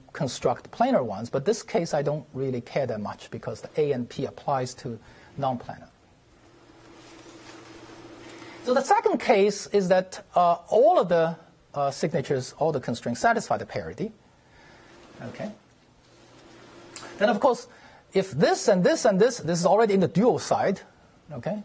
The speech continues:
this is already the dual side, uh, then the problem is in polynomial time. But as I noted that if it already s-, the dual side satisfy the parity, then I have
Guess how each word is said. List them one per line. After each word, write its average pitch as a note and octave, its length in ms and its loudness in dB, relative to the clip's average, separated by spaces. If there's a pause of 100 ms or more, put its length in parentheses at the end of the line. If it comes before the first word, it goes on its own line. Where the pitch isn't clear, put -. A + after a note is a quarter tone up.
this D3+ 140 -8
is E3+ 60 -4
already C#3+ 300 0
the - 20 -4
dual C3 260 -6
side, A2+ 320 -8 (500)
uh, E3+ 140 2
then G#3 160 4
the A3 60 2
problem G#3+ 260 2
is F3+ 80 -2
in F3 100 -2
polynomial D#3 380 0
time. A3+ 420 2 (3000)
But A#3 140 4
as B3 160 4
I A#3+ 80 6
noted C4 440 4
that F3 280 2
if F4 400 0
it G#3+ 220 0
already B3+ 340 2
s-, - 300 -8
the E3 140 -6
dual C#4+ 360 4
side B2+ 340 0
satisfy C3+ 420 2
the - 80 0
parity, B2+ 500 -2 (460)
then A3 260 2
I G#3 160 4
have G#3 400 2